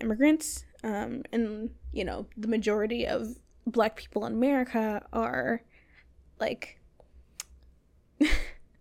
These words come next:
generations after slavery, so it was more of, like, a choosing to move to this new country, um, whether it's for refuge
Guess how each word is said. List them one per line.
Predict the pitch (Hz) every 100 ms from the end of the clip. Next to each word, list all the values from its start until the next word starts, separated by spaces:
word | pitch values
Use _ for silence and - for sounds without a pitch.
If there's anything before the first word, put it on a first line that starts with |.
| _ -
generations | 262 247 226 208 220 220 208 233 - - - - -
after | 202 - 214
slavery, | - 214 208 - 135
so | 220 233 233
it |
was | 226 220 - - -
more | 226 226
of, | 220
like, | 220
a | 220
choosing | - - 254 233 233 233 240 - - -
to | - 233 233 226 220 208 - _ - - - - -
move | 247 254 254 254 247 -
to | -
this | 214 220
new | 220
country, | 208 208 214 214 202 202 214 - _ _ _ _ _ -
um, | - 113 113
whether | 151 214 220 247
it's | 240 208 - - - - - -
for | - 226
refuge | 226 285 - 302 302 302 294 -